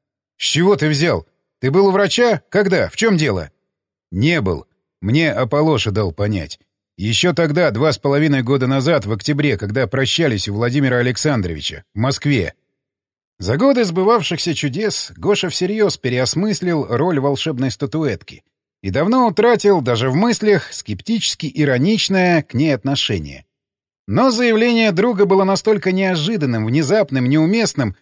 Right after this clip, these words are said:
в их замечательной, комфортной и безобидной жизни, что прозвучало даже комично, нелепо. Гоша инстинктивно вернулся к забытому.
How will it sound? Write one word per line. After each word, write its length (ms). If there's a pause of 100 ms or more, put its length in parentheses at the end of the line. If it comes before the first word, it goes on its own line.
(260)
в 100
их 120
замечательной, 800
комфортной 760
и 40
безобидной 560
жизни, 500 (300)
что 300
прозвучало 640
даже 240
комично, 720
нелепо. 580 (480)
Гоша 400
инстинктивно 800
вернулся 500
к 60
забытому. 640